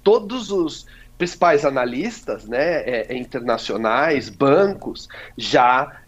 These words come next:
é, comentam e publicam sobre isso há muito tempo. É, nós, brasileiros, temos que entender, é, é,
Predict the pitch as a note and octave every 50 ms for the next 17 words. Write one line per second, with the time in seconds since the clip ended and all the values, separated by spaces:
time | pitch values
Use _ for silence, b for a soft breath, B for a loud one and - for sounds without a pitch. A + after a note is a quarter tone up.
0 | _ - C3 B2+ B2+ A#2+ A#2 A#2 A#2 A2+ - - F3 E3+ D3 C3+ B2+ A#2+ B2+ C3+
1 | C#3+ C#3+ C#3 C3 A#2+ B2 B2 - C#3+ C3 G#2+ A2+ A#2+ B2+ B2 - C#3 B2+ A#2+ -
2 | - B2 A2+ G#2+ A#2 B2 B2 - - A#2 A#2+ A#2+ B2+ C3+ - D3 C#3+ - - G2+
3 | F#2 F#2+ F#2+ - G2+ - B B B B B B C3 C#3 C#3+ D3 D#3+ E3+ G3 A3
4 | A#3 A3+ - D#3 B2+ D#3+ D#3 D#3 D3 C#3+ D3+ C#3 C#3 D#3 F3 F#3+ G#3 F#3+ F#3 -
5 | - - F3 F3 F3 F3 E3 D#3+ - - F3+ E3+ D#3+ D#3+ F3 D#3 C#3 B2+ B2 D3
6 | D#3 E3 F3 F3 D#3+ C3 B2 C3+ - B2 C3 A2+ B2+ B2